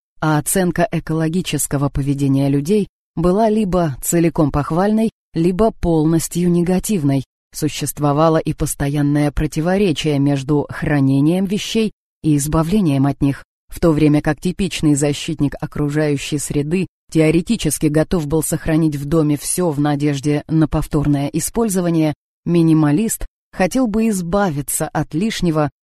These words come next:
неиспользующегося имущества. Я же хотела как раз избавиться от ненужных предметов.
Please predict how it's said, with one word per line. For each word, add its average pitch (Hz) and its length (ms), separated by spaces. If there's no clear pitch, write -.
неиспользующегося 170 1500
имущества. 156 680
Я 151 360
же 151 140
хотела 143 580
как 156 200
раз 165 380
избавиться 143 840
от - 180
ненужных 190 640
предметов. 175 640